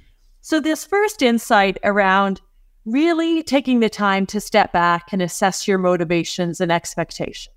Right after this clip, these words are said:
Do you understand what the C E O job is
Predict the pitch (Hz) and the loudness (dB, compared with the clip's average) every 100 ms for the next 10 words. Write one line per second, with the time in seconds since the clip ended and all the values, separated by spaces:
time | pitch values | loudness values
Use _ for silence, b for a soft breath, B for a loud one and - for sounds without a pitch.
0 | _ _ 214 294 359 359 - 233 247 214 | _ _ 0 2 2 2 2 2 2 0
1 | - 208 202 196 185 180 185 170 - 214 | 0 2 2 2 0 0 -4 -6 -2 -2
2 | - 185 185 175 165 180 170 165 - 180 | 0 2 4 4 2 2 4 2 -2 -2
3 | 170 165 - | -2 -4 -8